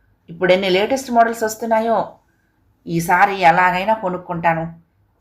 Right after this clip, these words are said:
తర్వాత ఎప్పుడో మెల్లగా చెప్తాను" అనుకుని కుదుటపరుచుకుంది మనసుని. మళ్ళీ భోజనాల దగ్గర గుర్తొచ్చింది మూర్తికి ఆ విషయం. "వినీలా,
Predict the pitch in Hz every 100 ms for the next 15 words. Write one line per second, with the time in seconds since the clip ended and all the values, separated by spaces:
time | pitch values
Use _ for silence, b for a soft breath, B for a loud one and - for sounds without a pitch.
0 | - 190 - 233 - 185 180 175 180 214
1 | 220 190 - 196 190 180 170 175 214 220
2 | 233 277 208 170 - 175 170 160 170 -
3 | 170 165 _ _ _ _ _ _ _ _
4 | _ - 175 180 190 196 170 185 220 254
5 | 220 180 160 147 156 - 165 - 165 175
6 | 175 202 196 180 160 165 - 185 156 -
7 | _ _ _ _ _ _ - 170 185 226
8 | 233 202 175